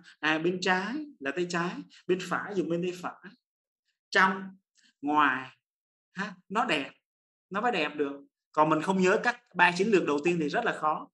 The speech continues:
Chiến lược một là one hand, chiến lược hai là two hands, chiến lược ba là đối xứng. Nha, về nhà rèn ba chiến lược đó để nâng cái ngôn ngữ cơ thể mình lên một bậc mới.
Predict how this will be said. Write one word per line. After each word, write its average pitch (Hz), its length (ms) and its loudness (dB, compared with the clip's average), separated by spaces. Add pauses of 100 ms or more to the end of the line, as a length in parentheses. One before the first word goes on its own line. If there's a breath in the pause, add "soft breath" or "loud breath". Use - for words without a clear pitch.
Chiến 220 180 -2
lược 190 140 4
một 151 200 0
là 143 180 2
one 170 220 2
hand, 175 420 -2 (120 loud breath)
chiến 220 180 0
lược 202 140 2
hai 175 160 2
là 147 180 0
two 180 180 6
hands, 165 340 2 (320 loud breath)
chiến 220 120 -2
lược 196 160 2
ba 170 120 4
là 151 80 2
đối 160 200 6
xứng. 240 440 0 (480)
Nha, 190 300 2
về 156 160 4
nhà 147 220 2
rèn 147 320 0
ba 165 120 2
chiến 202 160 -2
lược 185 160 0
đó 151 280 -2
để 131 200 -4
nâng 190 460 4
cái 202 100 2
ngôn 196 240 -2
ngữ 185 160 0
cơ 175 80 -2
thể 156 160 -6
mình 156 120 -2
lên 160 240 -2
một 143 260 -4
bậc - 160 -4 (380)
mới. 151 220 0